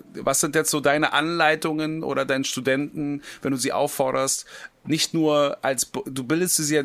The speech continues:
wahrscheinlich ja nicht nur als Beobachter, sondern auch als Mitwirkende aus. Deswegen, was gibst du jetzt so abschließend hier? Damit hätten wir unseren Abschluss mit, ähm, wie sie halt die Gesellschaft mitprägen können, mitreißen können, zum einen aufmerksamer zu werden,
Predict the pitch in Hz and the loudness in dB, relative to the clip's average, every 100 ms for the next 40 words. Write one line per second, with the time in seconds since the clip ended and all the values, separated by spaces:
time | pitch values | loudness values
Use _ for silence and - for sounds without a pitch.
0 | 127 104 131 139 139 143 143 - 135 131 | 0 -2 0 -2 -2 -2 -2 -2 -2 -2
1 | - 127 127 135 143 - 135 127 127 143 | -4 -4 -2 0 0 0 -2 -2 -2 -2
2 | 113 120 131 139 135 117 110 - 107 57 | -2 -2 -4 -4 -4 -4 -4 -4 -6 -4
3 | - - - - - - 135 135 127 135 | -6 -8 -8 -14 -4 -2 0 0 2 0
4 | - - 143 - 135 135 143 139 127 131 | 0 -2 -2 -2 -2 -4 -2 -2 -2 -2
5 | - 156 151 151 - 160 139 170 - 127 | -2 -2 -2 -4 -4 0 2 2 0 -4
6 | - 117 110 107 - - 123 - - - | -4 -4 -4 -4 -6 -6 -6 -8 -10 -16
7 | - 127 143 147 - - - - - 127 | -8 -2 -2 -2 -6 -8 -20 -8 0 0
8 | 123 123 120 127 139 127 123 - - - | 0 -4 -4 -4 -2 0 0 -2 -12 -10
9 | 131 127 113 135 160 175 185 190 - 135 | -6 -4 0 0 2 -2 -4 -8 -6 -2
10 | 139 156 - 147 139 143 147 135 127 139 | -2 -2 -4 -2 -2 -2 -2 -2 -2 -4
11 | 135 123 127 139 - 127 127 117 98 120 | 0 0 0 -2 -4 -4 -4 -4 -4 -6
12 | - 120 156 165 156 - 156 156 151 160 | -4 -2 -2 -4 -4 -4 -4 -4 -4 -4
13 | 151 147 151 165 | -4 -4 -4 -8